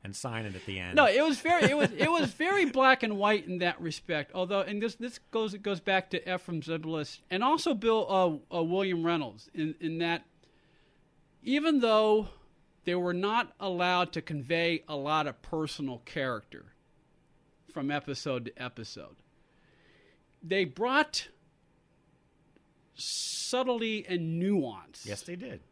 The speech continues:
Speaker 2: And so even though, and, and so e-, e-, e-, and they, they could have easily played it very cardboard-like, but they didn't.
Speaker 1: It's
Speaker 2: So
Speaker 1: not, it's not, and I don't mean this as a,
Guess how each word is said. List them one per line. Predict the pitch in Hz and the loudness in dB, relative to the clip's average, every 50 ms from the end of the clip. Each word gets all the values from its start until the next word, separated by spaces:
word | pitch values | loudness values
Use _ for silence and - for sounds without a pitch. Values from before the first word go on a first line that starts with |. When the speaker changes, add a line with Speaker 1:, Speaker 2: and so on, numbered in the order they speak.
| _ _ _ _ _ _ _ _ _ _ _ _ | _ _ _ _ _ _ _ _ _ _ _ _
Speaker 2:
And | 175 170 170 170 170 165 170 160 | -4 -2 0 0 0 -2 -2 -4
so | - - - 196 180 175 175 170 - _ _ _ - | -6 -6 -4 0 0 0 0 -2 -6 _ _ _ -6
even | 226 233 254 247 262 240 214 | -4 -4 -2 -2 -2 -2 0
though, | 175 202 196 190 190 196 196 190 190 180 175 - - _ _ _ _ _ _ _ _ _ _ _ _ _ - | 0 2 2 4 4 4 2 2 0 0 -2 -6 -12 _ _ _ _ _ _ _ _ _ _ _ _ _ -12
and, | 180 190 175 - | -10 -8 -8 -8
and | 156 190 175 156 139 - - 156 143 - | -6 -6 -6 -8 -10 -14 -20 -20 -20 -20
so | - - 220 196 185 - | -10 -4 -4 -4 -2 -4
e-, | 214 220 - | -6 -10 -10
e-, | - 220 - - 226 233 | -10 -10 -8 -6 -6 -6
e-, | 233 214 - - - - - - - | -6 -6 -10 -14 -20 -20 -20 -16 -10
and | 196 202 | -8 -8
they, | 233 | -6
they | 180 214 285 | -2 -2 -2
could | - - 381 381 | 0 2 2 4
have | 330 277 | 6 6
easily | 269 285 302 226 226 220 196 | 6 6 4 4 2 -2 -4
played | 160 - - - 208 214 202 190 175 | -4 -6 -6 -2 0 2 2 2 2
it | 160 - - 170 - - _ _ _ | 0 -2 -6 -14 -20 -20 _ _ _
very | 156 175 185 185 160 | -6 -4 -2 -2 -2
cardboard-like, | - - - 175 160 156 147 120 110 104 101 95 92 90 90 95 - - | -4 -4 -2 -2 -2 -2 -2 -4 -8 -10 -10 -10 -12 -12 -14 -14 -14 -14
but | 147 - - | -14 -8 -6
they | - 170 | -6 -6
didn't. | 185 - 311 240 107 92 101 110 | -2 0 -2 -2 -2 -4 -6 -6
Speaker 1:
It's | 131 135 - | -6 -4 -2
Speaker 2:
So | 165 143 | -2 0
Speaker 1:
not, | 170 190 196 - - | 0 -2 -2 -6 -10
it's | 208 - - - | -12 -10 -10 -8
not, | 185 175 175 170 - 160 | -4 -4 -2 -2 -4 -4
and | 151 160 | -4 -4
I | 165 175 | -4 -4
don't | 175 165 165 | -4 -4 -4
mean | 156 156 147 | -6 -6 -4
this | 143 139 127 - - | -4 -6 -6 -6 -8
as | - 127 113 117 | -8 -8 -8 -8
a, | 117 | -8